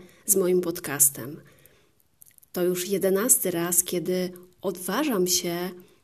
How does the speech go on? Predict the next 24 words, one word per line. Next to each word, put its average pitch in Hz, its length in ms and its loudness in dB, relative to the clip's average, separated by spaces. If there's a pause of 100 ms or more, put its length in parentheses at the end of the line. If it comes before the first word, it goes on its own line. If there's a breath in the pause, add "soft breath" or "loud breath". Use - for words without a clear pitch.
(280 loud breath)
przekazywać 208 720 0
Ci - 180 -4
treści, 180 680 0
które 180 340 -6
według 180 360 -4
mnie 175 200 6
są 196 240 4
wartościowe 180 760 -4 (100)
i, 180 420 -2 (540 loud breath)
e, 170 340 -10
przydatne 170 920 -2
w - 180 -6
procesie 170 680 -2 (640)
akceptowania 202 760 -2
siebie. 147 460 -6 (1200 soft breath)
To 208 100 -4
już 208 180 -2
jedenasty 247 680 2
raz, 233 460 2
kiedy 240 460 -2 (540 loud breath)
nagrywam 233 600 0
specjalnie 196 680 2
dla 165 140 0
Ciebie 165 460 0